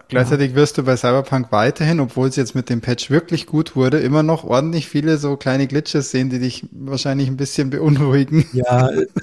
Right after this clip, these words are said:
Speaker 2: es war tatsächlich so. Also kurzer Exkurs, wieder auf Cyberpunk umgestellt, ein paar Minuten weitergespielt.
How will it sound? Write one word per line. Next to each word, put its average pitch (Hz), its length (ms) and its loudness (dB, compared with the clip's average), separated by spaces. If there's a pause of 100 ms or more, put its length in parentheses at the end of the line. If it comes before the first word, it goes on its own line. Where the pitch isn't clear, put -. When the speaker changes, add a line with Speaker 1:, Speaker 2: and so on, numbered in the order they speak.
(240)
Speaker 2:
es 131 160 -4
war 131 160 2
tatsächlich 127 460 -2
so. 127 120 -8
Also 120 200 0
kurzer 131 320 -2
Exkurs, 131 520 -8
wieder 120 200 -6
auf 113 180 -12
Cyberpunk 123 600 -6
umgestellt, 127 640 -6
ein 117 60 -16 (100)
paar 120 160 -6
Minuten 113 380 -6
weitergespielt. 113 800 -6